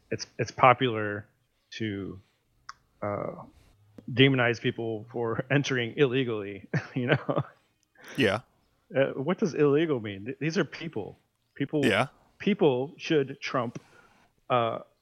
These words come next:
Speaker 1: a piece of paper.
Speaker 2: You would
Speaker 1: You
Speaker 2: think.
Speaker 1: know? <laughs> Or an imaginary line.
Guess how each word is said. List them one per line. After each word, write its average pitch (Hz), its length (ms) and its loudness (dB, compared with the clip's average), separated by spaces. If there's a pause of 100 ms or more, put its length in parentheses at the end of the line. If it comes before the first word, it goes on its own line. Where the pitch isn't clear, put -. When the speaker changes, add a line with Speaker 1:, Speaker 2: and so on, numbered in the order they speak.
(140)
Speaker 1:
a 135 80 -2
piece - 240 0
of 123 80 -2
paper. - 480 -2 (600)
Speaker 2:
You 113 160 -2
would - 140 0
Speaker 1:
You 120 60 -6
Speaker 2:
think. 107 340 -2
Speaker 1:
know? - 640 6
<laughs> - 80 -12 (1500)
Or 156 140 2
an 156 80 -2
imaginary 147 520 0
line. 127 440 -4